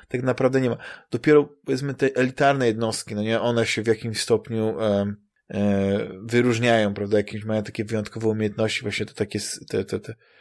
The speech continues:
te moce dodatkowe, ale to też, nie wiem, no, chciałbym po prostu mieć jedną wielką kampanię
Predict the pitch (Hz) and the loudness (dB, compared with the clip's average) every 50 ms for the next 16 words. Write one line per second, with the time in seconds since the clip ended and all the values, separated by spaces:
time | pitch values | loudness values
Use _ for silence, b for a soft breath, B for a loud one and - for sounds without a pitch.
0 | b b b - 113 110 110 117 117 113 - - 107 101 107 107 101 104 - - | b b b -6 -4 2 4 4 2 4 2 -2 0 2 2 2 0 0 -2 -4
1 | 107 104 120 127 160 - - 151 165 165 - 160 160 - 175 160 - - - - | -2 0 0 0 0 0 0 0 0 0 0 -2 0 2 2 4 4 2 0 -2
2 | _ _ _ _ _ _ _ _ _ _ _ _ _ _ 143 156 151 131 120 110 | _ _ _ _ _ _ _ _ _ _ _ _ _ _ 0 2 2 4 4 2
3 | 110 117 - - _ _ _ _ _ _ - - - - - 185 196 214 208 175 | 0 -2 -4 -8 _ _ _ _ _ _ -18 -16 -10 0 2 4 4 4 2 0
4 | 160 165 160 156 - 147 139 123 117 131 160 170 165 160 143 127 120 120 143 156 | -2 -4 -6 -6 -4 -6 -6 -6 0 2 2 2 2 0 -4 -4 -2 2 4 4
5 | 156 156 - 131 117 - 123 110 110 131 123 127 120 113 104 | 4 2 -2 -8 -6 -6 -8 -4 0 0 0 0 0 -2 -4